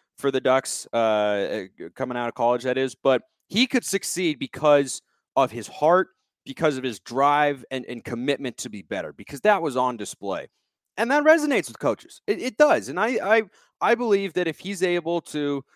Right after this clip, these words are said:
you know, have, uh, an, an interview with a G M and get a chance, he could carve out a role, even though he's not going to, he's never going to be a big-time wide receiver one. But I liked watching him at, at Oregon, and I think that the wide receiver position for the Ducks,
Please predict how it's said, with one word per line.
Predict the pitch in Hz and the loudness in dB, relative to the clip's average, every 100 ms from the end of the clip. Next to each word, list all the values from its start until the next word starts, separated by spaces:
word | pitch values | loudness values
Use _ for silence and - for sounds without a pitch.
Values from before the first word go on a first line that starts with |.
| _ | _
you | 139 | -4
know, | 143 | -4
have, | 117 147 165 160 160 | -2 -2 -2 -2 -2
uh, | 156 143 | 0 0
an, | 131 120 123 | -2 -4 -6
an | 135 | -4
interview | 180 160 175 | -4 -4 -4
with | 165 | -4
a | 139 | -6
G | 139 147 | -8 -4
M | 143 135 | -4 -4
and | 117 | -6
get | 110 147 | -2 -2
a | 151 | -2
chance, | - 131 127 - _ _ _ | -6 -6 -6 -10 _ _ _
he | 180 | -12
could | - - 226 - | -10 -2 0 0
carve | 202 185 170 | 2 4 4
out | 165 170 | 2 2
a | |
role, | 151 143 139 139 | 2 2 4 2
even | 147 143 147 | 0 -4 -4
though | 143 | -2
he's | 135 113 | -4 -4
not | 135 135 | -4 -4
going | - 127 127 | -4 -6 -6
to, | |
he's | 123 127 | -10 -8
never | 170 160 | -8 -4
going | 156 143 | -4 -4
to | |
be | 127 131 | -4 -4
a | |
big-time | 117 123 - 120 117 117 | -4 -6 -4 -4 -4 -6
wide | 104 113 110 | -4 -4 -4
receiver | 104 113 101 95 | -6 -8 -6 -6
one. | 87 80 76 | -8 -10 -4
But | 120 123 - _ _ | 0 0 -2 _ _
I | 180 | 0
liked | 208 208 | 2 4
watching | 196 185 - 156 | 2 2 0 -6
him | 147 | -4
at, | 143 143 | -2 0
at | 123 139 | 0 2
Oregon, | 139 135 147 170 | 4 2 0 -4
and | 135 131 | -6 -4
I | 135 | -6
think | - 147 - | -6 -6 0
that | 143 - _ _ - | 0 -2 _ _ 0
the | |
wide | 135 139 | 2 2
receiver | 139 - 135 | 0 -2 -2
position | 123 127 131 127 | -2 -6 -8 -8
for | 117 | -6
the | 120 | 2
Ducks, | 123 170 - | 2 2 -2